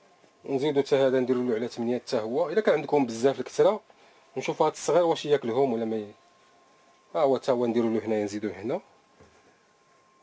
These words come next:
تمنية ونزيدو نحاولوا نوصلوا كاع هكا. راه ربما هنا راه كاينه شي ستاش ربما. بسم الله،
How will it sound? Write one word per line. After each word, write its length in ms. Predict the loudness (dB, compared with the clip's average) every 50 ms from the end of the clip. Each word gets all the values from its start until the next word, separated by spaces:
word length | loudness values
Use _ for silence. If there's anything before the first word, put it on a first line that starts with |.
| _ _ _ -8
تمنية 440 | -2 0 2 4 4 6 4 4 4
ونزيدو 420 | 2 2 2 2 4 2 4 4 2
نحاولوا 400 | 2 2 2 2 4 4 2 0 -2 -6
نوصلوا 480 | -2 -2 -2 -2 -2 -2 0 2 2
كاع 200 | 4 2 2 2
هكا. 160 | 0 -2 -2 -2
راه 80 | -2
ربما 280 | -2 0 0 0 2 2
هنا 120 | 4 4
راه 60 | 2
كاينه 220 | 2 2 0 0 0
شي 140 | 0 -2 -6
ستاش 480 | -6 -6 -2 0 0 0 0 -4 -12 -14 -18 -20 -20 -20 -18 -16 -10 -6
ربما. 440 | -6 -6 -6 -4 -2 0 0 0 -2 -4 -10 _ _ _ -20 -14
بسم 140 | -8 -4 -2
الله، 140 | -2 -2 -2